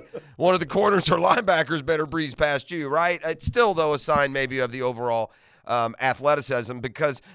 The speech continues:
Speaker 2: the, you're trying, trying to draw comparisons here with Aaron Donald, who also played at Pitt. And look, Kancey has matched Donald in, in some of the college stuff, but Donald was like the,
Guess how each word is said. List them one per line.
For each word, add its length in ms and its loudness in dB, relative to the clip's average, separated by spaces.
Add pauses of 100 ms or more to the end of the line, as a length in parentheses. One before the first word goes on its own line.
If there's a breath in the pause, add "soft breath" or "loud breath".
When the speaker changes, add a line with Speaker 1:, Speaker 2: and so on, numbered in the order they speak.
Speaker 2:
the, 180 -8
you're 120 -10
trying, 420 0
trying 220 0
to 60 -6
draw 160 0
comparisons 580 -2
here 140 0
with 100 -4
Aaron 280 0
Donald, 400 -2 (680)
who 120 0
also 360 2
played 300 0
at 180 -2
Pitt. 380 -2 (520)
And 480 2 (340)
look, 240 -4
Kancey 500 -2
has 300 -4 (340)
matched 680 -2
Donald 520 2
in, 260 -2
in 120 -6
some 180 -2
of 40 -6
the 80 -4
college 480 -2
stuff, 400 0
but 120 -16 (220)
Donald 320 0
was 280 -8
like 180 -2 (280)
the, 160 -10